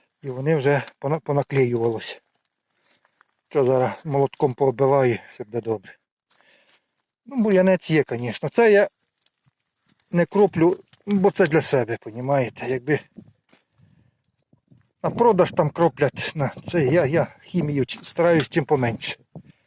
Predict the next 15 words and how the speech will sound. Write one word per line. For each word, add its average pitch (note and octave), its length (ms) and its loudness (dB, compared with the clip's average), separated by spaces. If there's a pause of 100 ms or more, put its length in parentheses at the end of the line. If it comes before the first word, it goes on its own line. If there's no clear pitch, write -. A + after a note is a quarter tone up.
(1500)
Хімія E3+ 440 -4
чим C3+ 180 -4
поменше, A#2+ 460 -4
бо D3 100 -6
це D#3 160 -2
для A#2+ 120 -4
себе. - 440 -6 (1500)
Їжачки D3+ 520 -2
купив. F#3+ 440 -2 (1500)
Їжачками D#3+ 640 -4
побігаю. D#3+ 580 0 (1400)
І - 60 -10
буде C3 280 -6
все A#2 180 -6
добре. A#2 540 -6